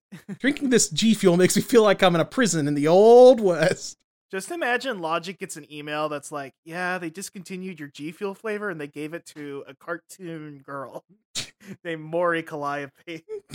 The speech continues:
Speaker 2: That would own, actually. He should get displaced by Maury Calliope.
Speaker 1: <laughs>
Speaker 2: It's
Speaker 1: That
Speaker 2: actually,
Speaker 1: would
Speaker 2: it's also, it's actually cultural progress if, like, annoying white people who only listen to one t-, one rapper,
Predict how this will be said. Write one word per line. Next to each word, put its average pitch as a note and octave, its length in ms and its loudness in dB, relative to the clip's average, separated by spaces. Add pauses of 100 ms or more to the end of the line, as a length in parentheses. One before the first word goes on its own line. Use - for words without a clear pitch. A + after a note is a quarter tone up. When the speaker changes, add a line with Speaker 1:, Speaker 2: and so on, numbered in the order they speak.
(720)
Speaker 2:
That B3 180 4
would G3 120 4
own, D#3 240 0
actually. D3 320 -2 (120)
He A#3+ 120 6
should G#3 240 6
get D3+ 120 -6
displaced - 420 -2
by E3 100 2
Maury D#3 260 2
Calliope. C#3+ 420 4
Speaker 1:
<laughs> D3 140 2 (640)
Speaker 2:
It's B3 80 4
Speaker 1:
That C#4 140 10
Speaker 2:
actually, E4 240 8
Speaker 1:
would - 100 -2
Speaker 2:
it's A#3 180 2
also, B3+ 300 4
it's G3 280 0
actually A3 480 0
cultural A3 380 0
progress E3 720 0 (320)
if, F3 320 0
like, E3+ 220 4
annoying F#3+ 460 8
white F#3 220 8
people F#3+ 260 2
who F#3+ 160 8
only F#3 200 4
listen F3+ 260 2
to E3 80 4
one E3 280 4
t-, E3 160 -4
one G#3 320 0
rapper, E3+ 460 2